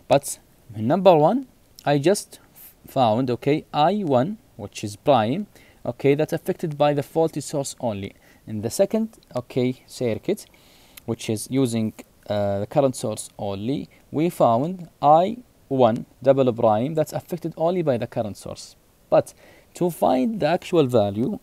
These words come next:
affecting by both sources, so you have something called adding and subtracting. So I need to find I one now, the actual I one without primes. It's mean what? It mean I one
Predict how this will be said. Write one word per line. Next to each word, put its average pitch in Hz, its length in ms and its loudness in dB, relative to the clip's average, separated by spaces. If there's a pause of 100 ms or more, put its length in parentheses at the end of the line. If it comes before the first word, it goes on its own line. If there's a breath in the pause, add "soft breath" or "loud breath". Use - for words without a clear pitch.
affecting 135 520 -4
by 113 140 4
both 165 240 0
sources, 131 420 -6
so 156 180 -2
you 151 80 -2
have 151 220 -2
something 131 320 -4
called 123 320 -2
adding 143 340 2
and 127 140 -6
subtracting. 123 500 -4
So - 280 -6
I 143 80 -2
need 156 140 -4
to - 60 -16
find 151 340 -2
I 160 260 2
one 120 340 0
now, 98 280 -6 (140)
the 113 140 -6
actual 147 400 -2
I 117 140 -4
one 110 180 -4
without 131 380 -2
primes. 98 420 -2 (880 loud breath)
It's - 240 0
mean 185 220 0
what? 127 240 -2
It - 140 -10
mean 139 180 -2 (240)
I 180 240 4
one 220 300 0